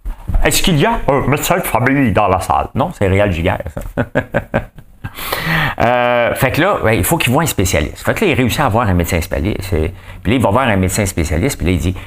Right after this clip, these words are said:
à un médecin de famille, puis il dit, « J'ai mal au dos, là, euh, mais j'ai toujours eu mal au dos. Fait que faut que je voie le spécialiste, mais faut que je repasse par toi. » Fait que le médecin, euh, il est pressé parce que la salle d'attente est pleine, il peut faire un petit peu d'argent avec ça, parce qu'ils servent de ça, les médecins, hein, de famille.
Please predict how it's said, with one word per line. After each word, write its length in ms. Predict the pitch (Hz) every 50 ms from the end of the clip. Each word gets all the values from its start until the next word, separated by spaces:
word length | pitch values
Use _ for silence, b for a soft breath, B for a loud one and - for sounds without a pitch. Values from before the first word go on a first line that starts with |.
| B B B B B
à 80 | -
un 100 | 82 80
médecin 280 | 78 80 80 - 98 92
de 40 | 85
famille, 320 | 85 76 - 113 127 123
puis 140 | - - 78
il 40 | 71
dit, « 320 | 78 80 76 71 76 76 71
J'ai 220 | 80 90 90 85
mal 320 | 73 85 95 107 110 101
au 180 | 98 87 85 92
dos, 280 | 92 98 117 104 98 95
là, 160 | 104 104 - - - _ -
euh, 160 | 92 92 87 80
mais 120 | 87 95 95
j'ai 220 | 92 98 95 90
toujours 500 | - - 117 107 95 120 139 131 107 104
eu 40 | 98
mal 200 | 98 101 107 101
au 140 | 87 80 87
dos. 140 | 113 127 -
Fait 160 | - - 90
que 60 | 92 -
faut 80 | 110
que 80 | 95 92
je 40 | 90
voie 140 | 98 113
le 60 | 117 -
spécialiste, 520 | - - 95 - 101 101 147 180 180 -
mais 80 | 104 90
faut 140 | - 131
que 60 | 117 107
je 40 |
repasse 300 | 90 - - 95 101 92
par 140 | - - -
toi. » 160 | - - - -
Fait 80 | -
que 80 | 85 95
le 60 | 98
médecin, 280 | 98 - - - 123 135 B B B B B B B B B B - -
euh, 220 | 90 92 85 80 80
il 100 | 90 87
est 80 | 87 87
pressé 320 | 95 92 95 92 - 143
parce 200 | - - 78 -
que 100 | - 80
la 240 | 80 78 73 69 73
salle 180 | - 98 95
d'attente 380 | 90 85 73 - 85 85 80 80
est 100 | 71 69
pleine, 440 | - 90 104 110 120 123 117 95 82 -
il 100 | - 87
peut 160 | - - 85 78
faire 180 | - 95 90
un 80 | 82 80
petit 140 | - - -
peu 120 | - 78
d'argent 260 | 76 65 65 71 87
avec 220 | 82 73 64 - -
ça, 160 | - 131 139
parce 180 | - 147 143
qu'ils 160 | - - 98 92
servent 240 | - 139 135 123
de 120 | 95 87 -
ça, 100 | - 160
les 120 | 131 95
médecins, 340 | 82 76 71 - - 98 87 78 80
hein, 140 | 87 - - -
de 80 | 87
famille. 360 | 78 - - - 110 135 135